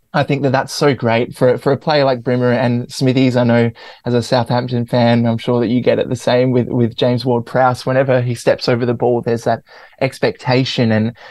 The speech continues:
and the idea that, that Brimmer can, can win a game for, for you off his own boot from a set piece is,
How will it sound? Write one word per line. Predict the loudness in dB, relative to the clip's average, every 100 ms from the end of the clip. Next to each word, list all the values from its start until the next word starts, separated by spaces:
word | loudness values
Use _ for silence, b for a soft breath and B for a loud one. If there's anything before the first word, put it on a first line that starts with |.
| B -4
and | 0 2
the | 2 2
idea | 0 0 0 2
that, | 2 0 0
that | -4 -2
Brimmer | -2 0 0
can, | 0 -2 -2
can | -2 0
win | 2 2 2 2
a | -2
game | -2 -2 0 -2
for, | 0 -2 -2 -4
for | -6 -2
you | 0 0
off | 0
his | 0 0
own | 0 0
boot | 0 -2 -2
from | -4
a | -2
set | 0 -2
piece | -2 -4 -4 -6
is, | -8